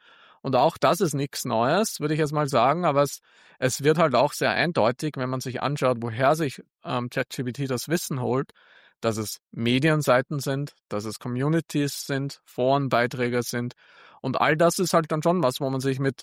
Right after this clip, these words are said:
du hast das digital, digitale P-R-Arbeit genannt, damit auseinandersetzen muss. Und das Schöne, glaub ich, ist,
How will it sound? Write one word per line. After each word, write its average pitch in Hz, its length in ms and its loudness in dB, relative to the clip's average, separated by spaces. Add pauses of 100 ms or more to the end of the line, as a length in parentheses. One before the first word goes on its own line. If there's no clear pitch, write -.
(300)
du 123 80 0
hast 120 160 0
das 127 120 0
digital, 123 500 2 (280)
digitale 123 440 2 (240)
P-R-Arbeit 117 680 4
genannt, 131 320 -2 (300)
damit 127 340 2
auseinandersetzen 127 720 -2
muss. - 280 -12 (400)
Und 143 300 0 (540)
das 139 120 0
Schöne, 160 320 4
glaub 147 180 4
ich, 147 120 0
ist, 165 300 0